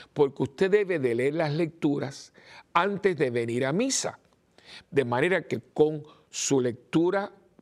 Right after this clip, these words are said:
previa, con la escucha en la misa y con lo que usted pueda añadirle,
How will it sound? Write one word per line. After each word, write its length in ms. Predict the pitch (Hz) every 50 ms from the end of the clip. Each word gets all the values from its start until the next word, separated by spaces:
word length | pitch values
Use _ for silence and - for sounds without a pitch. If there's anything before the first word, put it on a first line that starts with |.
| - _ _
previa, 480 | 156 147 143 123 98 98 87 - - _ - - - _ _ _ _ _ _ _
con 220 | - 156 143 143
la 60 | 135 135
escucha 800 | 117 - - _ _ - 175 196 202 - - - 214 202 - - - _ _ _
en 140 | 143 127
la 120 | 117 110 110
misa 440 | 135 143 139 117 - - - - - - - - - -
y 120 | - 151 135
con 220 | - - 127 123
lo 120 | 120 113
que 100 | - -
usted 260 | 110 _ _ - 135 139
pueda 280 | - - 135 139 147
añadirle, 540 | 147 151 156 156 156 165 170 165 147 151